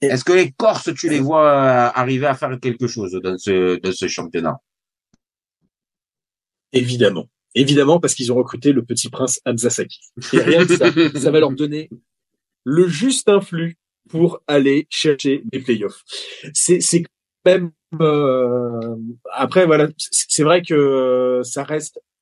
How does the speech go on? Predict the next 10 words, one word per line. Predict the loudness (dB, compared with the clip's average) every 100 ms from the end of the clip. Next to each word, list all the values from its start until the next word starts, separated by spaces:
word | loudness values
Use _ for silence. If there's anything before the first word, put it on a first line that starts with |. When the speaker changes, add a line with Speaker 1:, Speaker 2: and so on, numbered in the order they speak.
| _ _ -8
Speaker 1:
l'équipe, | -4 -4 -4 -10 -10 -8
je | -6
pense, | -2 -2 -4
qui, | -10 _ _ _ _ _ _ _ _ _ _ _ -8
euh, | -8 _ -20 -20 -20 _ -8
bah, | -6
qui | -6 -10
peut | -4 -2
peut-être | 0 2 2
virer, | 0 0 0 2 2 2